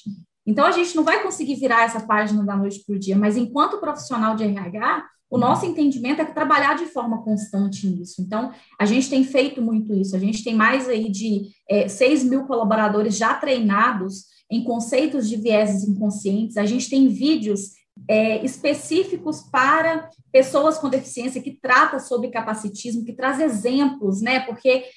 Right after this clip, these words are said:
às vezes, a pessoa escuta o conceito e fala, "Tá bom, mas eu, eu não, não sou, não tenho essa prática." E aí, quando você traz o exemplo, fica muito mais claro, né? No dia a dia ali, de como que você tá, sim, é, trazendo uma linguagem capacitista. Então,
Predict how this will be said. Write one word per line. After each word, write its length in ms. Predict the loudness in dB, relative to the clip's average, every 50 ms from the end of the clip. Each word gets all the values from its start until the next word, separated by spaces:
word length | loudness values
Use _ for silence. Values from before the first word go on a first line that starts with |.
| -16 -6 -2
às 120 | 0 4
vezes, 240 | 4 4 4 4 2
a 60 | 0
pessoa 380 | 2 2 0 2 4 6 6 6
escuta 400 | 6 2 -2 -2 -2 0 0 0
o 40 | 2
conceito 560 | 2 2 2 2 2 2 2 2 2 0 -4
e 60 | -4
fala, 200 | -2 -2 -2 0
"Tá 180 | 0 0 0 2
bom, 240 | 2 0 2 2 2
mas 220 | 0 0 0 0
eu, 320 | 0 0 0 0 -2 -2 -2 0
eu 140 | 2 4 4
não, 200 | 2 2 -2 -2
não 200 | -2 0 0 -2
sou, 280 | -2 0 2 2 4
não 160 | 4 4 2 4
tenho 320 | 2 2 2 2 2 2
essa 220 | 2 2 0 -2
prática." 640 | -2 0 2 2 2 2 0 -4 -6 -4 -4 -4 -4 -4 -8 -12 -2 4
E 60 | 4
aí, 140 | 6 6 6
quando 200 | 4 4 4 2
você 240 | 2 -2 -2 -2 -2
traz 340 | 0 2 2 4 4 4 2
o 60 | 0
exemplo, 340 | 0 2 2 0 0 -2 -4
fica 200 | -8 -6 -4 -2
muito 200 | -2 -2 0 0
mais 260 | 0 0 0 -4 -8
claro, 540 | -6 -2 2 4 6 6 6 4 2 0 -2
né? 280 | -2 -2 -2 -4 -6 -10 -14 _ _ _ -2
No 80 | 0
dia 280 | 0 0 2 2 4 4
a 20 |
dia 340 | 4 2 0 -2 -4 -2 -2
ali, 180 | -2 0 -2 -2
de 120 | -4 -6 -8
como 240 | -8 -8 -6 -6 -6
que 100 | -8 -8
você 320 | -8 -8 -8 -4 -4 -4 -6
tá, 300 | -2 0 2 2 2 2
sim, 580 | -2 -10 -8 -4 -2 0 2 0 0 -2 -8 -20 _ _ _ _
é, 580 | 0 0 2 2 2 2 2 2 0 -2 -2 -2
trazendo 560 | 2 2 4 4 2 2 0 -2 -2 -2 -4 -6
uma 100 | -6 -6
linguagem 560 | -4 -4 -2 -2 -2 0 -2 -2 0 0 0
capacitista. 760 | 0 -2 -6 -6 -8 -8 -8 -10 -10 -6 -6 -4 -4 -2 -2
Então, 300 | -2 -2 -2 -2 -4 -6